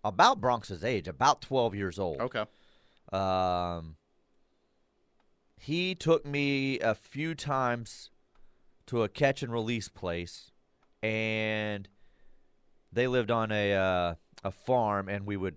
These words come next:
Speaker 1: crawdad fish. So that doesn't count. That's not really what you're saying there.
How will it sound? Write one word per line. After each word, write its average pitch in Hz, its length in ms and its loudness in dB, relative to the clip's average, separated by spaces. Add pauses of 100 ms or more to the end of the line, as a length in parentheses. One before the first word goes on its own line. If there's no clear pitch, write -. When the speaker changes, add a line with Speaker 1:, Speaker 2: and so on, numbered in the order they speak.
(140)
Speaker 1:
crawdad 120 540 4
fish. - 380 -8
So 92 60 -10
that 104 140 0
doesn't 85 200 -6
count. 85 240 -8
That's 87 160 -12
not 87 120 -10
really 82 160 -6
what 78 160 -10
you're 82 100 -10
saying 87 340 -8
there. 85 200 -6